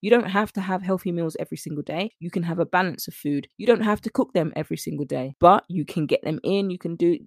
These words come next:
can get a chef if you're somebody who can afford a chef. There are people who listen to this podcast that can.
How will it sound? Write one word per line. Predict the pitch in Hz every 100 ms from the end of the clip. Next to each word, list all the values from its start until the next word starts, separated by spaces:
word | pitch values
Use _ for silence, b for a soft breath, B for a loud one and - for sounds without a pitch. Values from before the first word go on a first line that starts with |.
| _
can | - 196
get | 220 -
a |
chef | - 226 247
if | 185
you're | 190
somebody | 196 190 190
who | 180
can | 202
afford | - 247 220
a |
chef. | - 143 -
There | 185 180
are | 170
people | 151 151 151
who | 147
listen | 139 147 -
to |
this | 147 -
podcast | 170 - 185 -
that | 233
can. | - 349 208